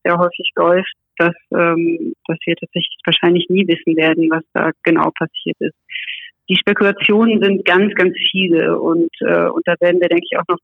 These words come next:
noch mehrere Versionen wahrscheinlich hören. Ähm, und wie gesagt, ich will nicht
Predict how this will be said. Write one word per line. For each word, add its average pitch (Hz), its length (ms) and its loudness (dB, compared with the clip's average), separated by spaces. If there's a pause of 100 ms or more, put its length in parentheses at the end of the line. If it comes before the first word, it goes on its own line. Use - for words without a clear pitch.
(180)
noch 175 200 -2
mehrere 175 500 2
Versionen 175 540 -2
wahrscheinlich 170 500 -4
hören. 165 260 0 (160)
Ähm, 165 140 -2 (720)
und 196 120 0
wie 226 100 2
gesagt, 196 320 2
ich 180 160 -4
will 202 180 4
nicht - 420 -4